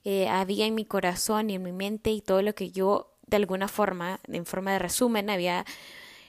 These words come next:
eh, vivido durante este año.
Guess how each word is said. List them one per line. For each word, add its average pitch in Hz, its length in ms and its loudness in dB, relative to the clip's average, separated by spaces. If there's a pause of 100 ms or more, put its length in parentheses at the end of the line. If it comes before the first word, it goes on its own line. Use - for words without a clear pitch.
(140)
eh, 180 320 -6
vivido 226 680 6 (540)
durante 180 800 0
este 180 220 0
año. - 260 -2